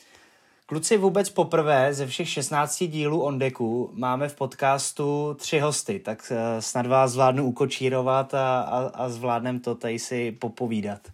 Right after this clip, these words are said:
Začnu, eh, rovnou u první části, a to zhodnocení sezóny dva tisíce dvacet.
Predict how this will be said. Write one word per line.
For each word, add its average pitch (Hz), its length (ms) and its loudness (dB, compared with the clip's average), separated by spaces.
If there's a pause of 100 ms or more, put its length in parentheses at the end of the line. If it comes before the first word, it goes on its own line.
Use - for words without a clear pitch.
(500)
Začnu, 165 840 0
eh, 110 840 -4
rovnou 151 480 0
u 139 140 -4
první 160 380 -2
části, 120 720 0 (120)
a 110 200 -2
to 139 180 -4
zhodnocení 143 600 -4
sezóny 143 420 -2
dva 139 140 0
tisíce 143 420 -4
dvacet. 143 480 -2